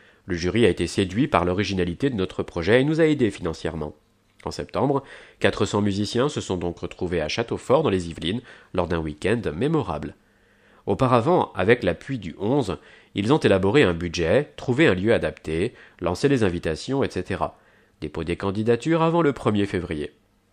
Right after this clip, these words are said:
Autre coup de pouce, Cap sur le monde, destiné à ceux qui projettent de réaliser un stage ou des études à l'étranger. Sandra Pires fait partie des bénéficiaires.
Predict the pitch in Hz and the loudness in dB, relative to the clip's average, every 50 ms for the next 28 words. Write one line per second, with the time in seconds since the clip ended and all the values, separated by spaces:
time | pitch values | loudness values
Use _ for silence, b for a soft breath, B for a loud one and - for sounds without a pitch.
0 | _ _ _ _ _ _ _ _ _ _ _ _ _ _ _ B B B B B | _ _ _ _ _ _ _ _ _ _ _ _ _ _ _ B B B B B
1 | B B B B - 120 127 - 139 127 127 131 127 - - 135 151 151 - - | B B B B 2 4 4 4 4 2 4 2 -2 0 0 0 0 0 2 2
2 | 127 110 - - 95 95 90 87 85 90 104 143 160 - 90 82 85 - 92 92 | 2 2 2 0 0 0 0 0 0 0 0 0 0 0 -2 -2 -2 -4 -4 -6
3 | - - - 104 101 90 85 - - 127 127 - - - - - 92 87 110 123 | -6 -4 -2 0 0 0 0 0 -2 -4 -4 -4 -8 -10 -6 -4 0 2 2 2
4 | 117 92 92 87 87 87 82 85 87 85 98 104 85 80 - - 90 85 110 143 | 2 2 -2 -2 -2 -2 -2 -2 -2 -2 -2 0 -2 -2 -4 -6 -4 -2 -2 -2
5 | 127 92 78 b b b b b - 90 80 85 78 85 82 - - 131 113 90 | -2 -4 -6 b b b b b -8 -6 -4 -4 -4 -4 -6 -6 -2 -2 0 0
6 | 85 82 - - 90 85 78 71 - _ _ _ _ _ _ _ _ - - 90 | 0 -2 -6 -8 -10 -8 -8 -10 -12 _ _ _ _ _ _ _ _ -10 -8 -6
7 | 85 82 82 78 - - - 85 101 120 147 147 - - - _ - - - - | -6 -4 -4 -6 -6 -6 -4 -2 0 0 0 -2 -4 -14 -20 _ -12 -10 -8 -8
8 | 120 - - - 143 117 95 98 101 120 - - 135 127 - - 85 80 76 - | -8 -6 -6 -4 -2 0 0 0 0 -2 -2 -4 -6 -8 -6 -2 -2 0 -2 -2